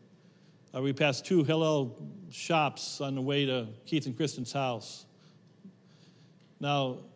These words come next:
you've heard of kosher with the Jews. You got halal with the Muslims. And halal meat is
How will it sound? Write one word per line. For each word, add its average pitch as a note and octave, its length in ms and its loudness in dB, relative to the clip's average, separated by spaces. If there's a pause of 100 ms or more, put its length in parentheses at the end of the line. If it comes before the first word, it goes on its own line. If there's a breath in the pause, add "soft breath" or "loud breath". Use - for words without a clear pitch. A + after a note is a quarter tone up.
(160)
you've D3 180 0
heard F3 140 6
of B2+ 100 -2
kosher E3+ 440 4
with D3 120 2
the C3 80 -2
Jews. D#3+ 760 2 (840 soft breath)
You C3+ 80 -6
got D3 140 2
halal D#3 360 4
with C#3 160 2
the C3 180 0
Muslims. C3 800 -4 (1200 soft breath)
And D3 260 2
halal F#3 540 6
meat F#3 300 4
is - 440 0